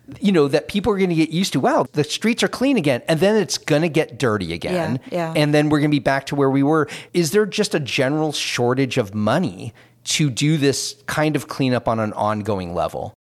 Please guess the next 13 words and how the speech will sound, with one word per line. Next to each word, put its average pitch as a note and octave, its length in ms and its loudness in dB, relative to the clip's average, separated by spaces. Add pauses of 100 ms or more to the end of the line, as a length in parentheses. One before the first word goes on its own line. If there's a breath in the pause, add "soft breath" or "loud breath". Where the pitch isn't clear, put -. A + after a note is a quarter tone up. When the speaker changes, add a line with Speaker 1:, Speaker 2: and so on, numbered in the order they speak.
(320)
Speaker 2:
That C4 220 0
would B3+ 80 -2
really G#3 280 0
be G3+ 120 0
a D#3+ 80 -2
question F#3+ 480 -4
<laughs> G3 160 -8
for D3+ 340 0
city A3+ 380 -2
council, E3 580 -2
but D3+ 460 -2
my D#3 180 -4
opinion A3 640 -2